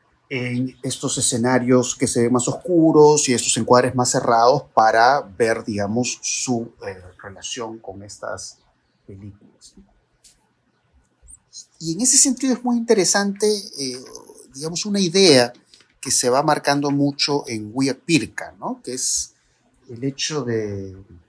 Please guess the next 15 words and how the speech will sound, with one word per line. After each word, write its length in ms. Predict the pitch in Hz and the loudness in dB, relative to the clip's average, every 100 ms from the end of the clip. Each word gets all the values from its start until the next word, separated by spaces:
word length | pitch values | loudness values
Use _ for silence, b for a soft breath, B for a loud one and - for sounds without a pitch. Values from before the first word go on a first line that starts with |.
| _ _ _ _ - - | _ _ _ _ -20 -14
de 80 | 120 | -10
sentir 320 | - 113 147 | -8 -6 -2
la 140 | 147 | 2
necesidad 680 | 139 123 110 - 123 131 127 - _ B B B _ _ 104 - - | 2 2 0 0 2 4 2 -4 _ B B B _ _ -20 -20 -10
de, 280 | 127 135 131 127 | -6 -4 -6 -10
eh, 360 | 104 95 95 98 | -18 -18 -20 -16
un 220 | 127 117 | -10 -8
cine 580 | - 147 135 127 127 127 - | -8 -8 -6 -6 -6 -8 -6
que 120 | 113 | 0
hable, 360 | 120 117 117 | 2 2 0
pues, 500 | 113 - 120 113 - | -4 -6 -6 -6 -8
eh, 200 | 110 98 95 95 - _ _ _ _ - | -8 -12 -16 -20 -20 _ _ _ _ -16
tu 80 | - | -6
idioma, 420 | 107 143 104 82 - - | 4 4 4 -2 -16 -18
¿no? 120 | 240 | -18